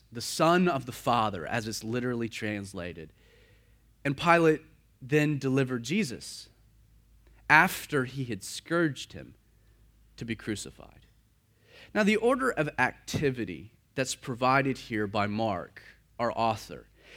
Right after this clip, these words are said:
it presents an interesting flow of events that you might not be aware of, that in some ways you might have overlooked. First, this verse makes it clear that Pilate's first step was to release to the crowd Barabbas. And as we mentioned,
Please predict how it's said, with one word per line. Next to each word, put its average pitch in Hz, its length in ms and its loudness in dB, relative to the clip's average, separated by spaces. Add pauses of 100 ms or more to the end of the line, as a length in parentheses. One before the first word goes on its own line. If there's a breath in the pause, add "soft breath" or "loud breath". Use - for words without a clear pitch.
(100)
it 208 100 0
presents 226 440 0
an 247 100 2
interesting 170 640 -2
flow 123 500 -2
of 117 140 -10
events 113 400 -6
that - 180 -10
you 285 80 0
might 359 160 0
not 156 200 -2
be 147 100 0
aware 131 360 0
of, 67 200 -8 (160)
that 175 200 -4 (120)
in 180 180 2
some 240 340 2
ways 135 300 2
you 170 80 -2
might 143 160 2
have 135 100 0
overlooked. 135 480 0
First, 165 540 0 (520 soft breath)
this 277 180 2
verse 202 400 2 (100)
makes 175 260 0
it - 120 -16
clear 131 280 0
that - 320 -6
Pilate's 262 500 4
first 185 320 0
step - 420 -8 (500 soft breath)
was 220 300 4
to 214 160 4
release 226 720 4
to 196 160 -2
the 170 80 2
crowd 202 760 8 (920)
Barabbas. 104 600 -2
And 262 120 4
as 320 160 4
we 226 100 4
mentioned, 196 540 2